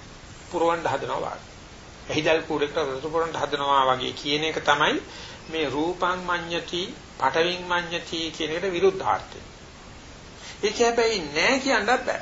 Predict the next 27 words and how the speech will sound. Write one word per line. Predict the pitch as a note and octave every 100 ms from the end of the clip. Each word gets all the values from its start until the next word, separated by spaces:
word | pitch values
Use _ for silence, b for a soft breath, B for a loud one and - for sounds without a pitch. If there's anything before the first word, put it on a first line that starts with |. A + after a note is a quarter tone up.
| -
රූප | - D3+ D3
වල | C#3+ C#3
සැපයක් | C3+ C3 D3 C3+ D3+
නෑ | C#3+ D3+
කියන්න | A3 A3 A3
බෑ. | G3 F#3+
ශබ්ද, | - C#3+ - F3+
ගන්ධ, | D#3 C#3 D3 E3
රස, | D3+ - D3+
ස්පර්ශ | - D#3+ -
වල | F3+ F3+
රසයක් | D3+ - F#3+ -
නැතුව | D#3 D3 F3+
නෙවෙයි. | B2 G2 - - B B B -
පෘථග්ජනයයි | E3 E3+ C4+ B3+ A#3+ E3+ C#3 B2
කියලා | C#3 C3+
කියන්නේ, | C#3 D#3+ G3+
අසුතවයි | D3 D3 - B3 A3 F3 C#3
කියලා | C3+ C3 C3
කියන්නේ, | C#3 C#3 E3 G3+ F#3+ - - -
අරිය | - C#3+ E3+
ධම්මේ | E3+ E3 E3+
අකෝවිදෝ | C#3+ - G#3+ A#3+ F3 D3+
කියලා | C#3+ C#3
කියන්නේ, | C3+ C#3 D#3
අරිය | C3 C#3+ D3
ධම්මේ, | D3+ D3+ D#3